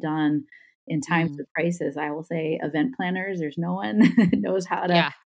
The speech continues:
Speaker 1: you know, rise to the occasion when you have a live event and there's some sort of issue, whether it's weather or, uh, a crisis. Uh, this
Speaker 2: Exactly.
Speaker 1: industry knows how to mobilize,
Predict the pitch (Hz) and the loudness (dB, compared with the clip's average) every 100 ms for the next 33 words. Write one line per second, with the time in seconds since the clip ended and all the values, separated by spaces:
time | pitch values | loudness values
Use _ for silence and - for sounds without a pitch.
0 | - - 180 160 165 185 202 233 208 208 | -10 0 2 4 6 6 4 4 4 6
1 | 196 208 202 170 165 156 160 160 160 170 | 6 8 6 4 2 0 0 0 2 2
2 | 170 160 165 175 170 151 170 165 165 151 | 2 0 2 4 2 0 0 2 0 -2
3 | 156 - 165 147 165 151 147 143 - 175 | -2 -2 -2 -2 -2 -2 -2 -4 0 0
4 | 175 170 160 160 151 160 151 262 175 185 | 4 4 6 4 4 4 2 2 2 4
5 | 196 202 190 190 180 160 160 156 - - | 6 4 4 4 2 2 2 0 -6 -20
6 | - _ - 160 156 151 165 - 180 208 | -20 _ -6 -2 0 -2 -4 4 4 4
7 | - 170 165 - - _ _ _ 160 160 | 2 0 0 -6 -14 _ _ _ -4 -2
8 | 151 170 185 139 202 208 180 180 170 156 | 0 2 0 0 2 2 0 0 0 2
9 | 156 160 160 139 139 135 170 180 190 202 | 0 0 0 0 0 0 0 0 0 -2
10 | 208 | -4